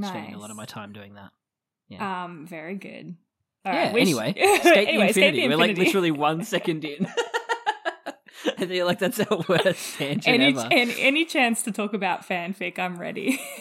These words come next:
Speaker 2: <laughs>
Speaker 1: Yeah. Well, no, yeah, we should get together once I finish reading it.
Speaker 2: Yes.
Speaker 1: Um,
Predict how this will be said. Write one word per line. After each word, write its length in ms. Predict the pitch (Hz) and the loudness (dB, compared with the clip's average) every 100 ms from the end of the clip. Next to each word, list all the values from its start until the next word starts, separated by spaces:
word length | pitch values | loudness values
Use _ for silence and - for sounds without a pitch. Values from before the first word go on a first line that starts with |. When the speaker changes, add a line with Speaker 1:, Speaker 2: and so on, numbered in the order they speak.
| - | 0
Speaker 2:
<laughs> 120 | - | 4
Speaker 1:
Yeah. 540 | 349 202 339 302 - - - _ _ _ _ | 6 8 6 4 2 -4 -10 _ _ _ _
Well, 180 | 185 226 | 2 4
no, 120 | 277 | 4
yeah, 240 | 185 202 147 | 2 2 0
we 100 | 143 | -4
should 160 | 180 | -4
get 120 | 180 185 | -4 -2
together 420 | 165 147 143 123 | 0 2 2 2
once 220 | 135 131 | 0 0
I 60 | 139 | -2
finish 340 | 143 131 - | 0 -2 -2
reading 280 | 123 123 117 | -6 -6 -6
it. 80 | 117 | -6
Speaker 2:
Yes. 340 | 143 - - - | -6 -6 -6 -6
Speaker 1:
Um, 520 | 127 117 113 113 | -6 -6 -6 -6